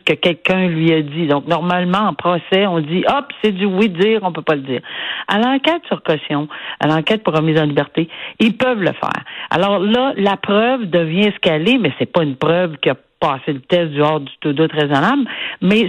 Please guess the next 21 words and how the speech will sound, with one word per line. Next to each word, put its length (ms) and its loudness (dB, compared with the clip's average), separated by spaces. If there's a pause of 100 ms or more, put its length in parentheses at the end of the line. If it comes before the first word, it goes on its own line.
ce 60 -16
que 80 0
le 160 4
juge, 420 2
j'ai 80 4
remarqué, 500 0
puis 160 -8
ça, 140 2
je 80 -4
me 140 2
reconnaissais 640 0
dans 100 2
les 160 2
propos, 480 0 (460)
il 80 -2
s'agit 220 0
d'un 160 2
crime 340 -2
grave. 600 0 (100)
La 180 2
preuve 600 0